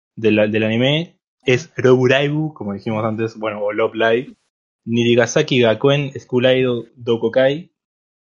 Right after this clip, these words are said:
Un poco de historia de lo que es Love Live. Sí, es creado en el dos mil doce, más que nada en conjunto ahí con una, una, una revista y una empresa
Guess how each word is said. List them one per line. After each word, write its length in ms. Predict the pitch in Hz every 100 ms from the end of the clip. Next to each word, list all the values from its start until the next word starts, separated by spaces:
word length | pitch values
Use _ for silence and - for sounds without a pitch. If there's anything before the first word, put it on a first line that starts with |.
| _
Un 80 | 135
poco 260 | 160 165 127
de 400 | 113 110 107 _ _ -
historia 340 | 113 143 151
de 60 | 123
lo 100 | 110
que 80 | 123
es 60 | 127
Love 220 | 117 113
Live. 720 | 120 131 147 151 127 117 113 _ _ _ _ _ _ _ _
Sí, 340 | 147 151 - 117
es 180 | 117
creado 260 | - 139 143
en 60 | 131
el 100 | 120
dos 140 | 123
mil 180 | 131 139
doce, 640 | 147 165 160 170 160 156 147 165 165 _ _ _
más 160 | 135 131
que 80 | 147
nada 140 | 151
en 80 | 147
conjunto 460 | 123 117 156 160 139
ahí 160 | 135
con 100 | 135 127
una, 200 | 123 120
una, 460 | 127 110 107 _ _
una 200 | 131 135
revista 600 | 120 117 143 170 165 131
y 60 | 120
una 120 | 127
empresa 680 | 120 120 147 151 143 135 139